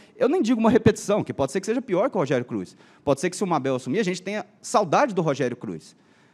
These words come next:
Até porque o Rogério, quando começou a prefeitura dele, não começou amarrado, como o Mabel já começa amarrado. Então todo esse pessoal que realmente não conseguiu, prometeu, mas não entregou a gestão técnica e necessária que Goiânia precisava,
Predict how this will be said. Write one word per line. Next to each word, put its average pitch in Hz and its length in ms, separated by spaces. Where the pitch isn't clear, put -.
Até - 160
porque 156 160
o 196 60
Rogério, 156 280
quando 143 180
começou 127 320
a 110 40
prefeitura 120 420
dele, 160 140
não 262 100
começou 226 340
amarrado, 151 520
como 226 200
o 214 40
Mabel 156 260
já 185 120
começa 131 340
amarrado. 92 380
Então 226 120
todo 262 200
esse 226 140
pessoal 143 540
que 143 140
realmente 175 420
não 262 140
conseguiu, 156 540
prometeu, 208 500
mas 147 160
não 269 120
entregou 202 320
a 175 40
gestão 156 300
técnica 135 420
e - 20
necessária 123 580
que 151 100
Goiânia 123 260
precisava, 117 600